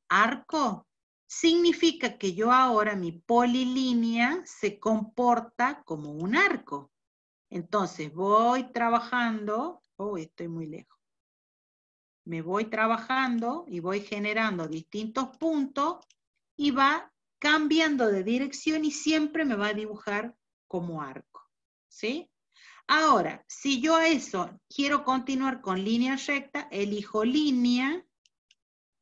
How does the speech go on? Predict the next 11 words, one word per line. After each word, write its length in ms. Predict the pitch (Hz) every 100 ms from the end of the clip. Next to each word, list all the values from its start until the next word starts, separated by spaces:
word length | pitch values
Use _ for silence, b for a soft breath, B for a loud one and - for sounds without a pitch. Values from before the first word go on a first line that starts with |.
| _ _ _ _ -
y 120 | 226
voy 240 | 262 311
a 60 | 277
seguir 680 | - 254 254 302 349 247
trabajando 800 | - 190 190 202 - 202 175 165
con 200 | 170 165
la 160 | 165 165
polilínea, 1000 | - 233 269 294 320 320 285 285 320 320 _ _
pero 560 | 359 359 302 311 330 _ _ _ _ _ _ _
como 340 | - 180 160 156
línea, 640 | 196 339 320 202 156 143